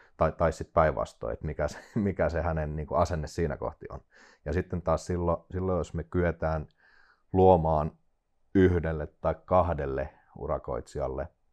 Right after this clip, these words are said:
olosuhde, että hän onnistuu siinä tekemisessään,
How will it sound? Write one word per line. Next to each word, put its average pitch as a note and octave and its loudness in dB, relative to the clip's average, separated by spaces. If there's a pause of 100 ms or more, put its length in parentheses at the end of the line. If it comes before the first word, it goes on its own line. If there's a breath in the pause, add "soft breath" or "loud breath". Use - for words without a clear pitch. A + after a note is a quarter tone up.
(360)
olosuhde, D2 -2
että - -10
hän C#2 -8
onnistuu D2 -6
siinä C#2 -10
tekemisessään, - -10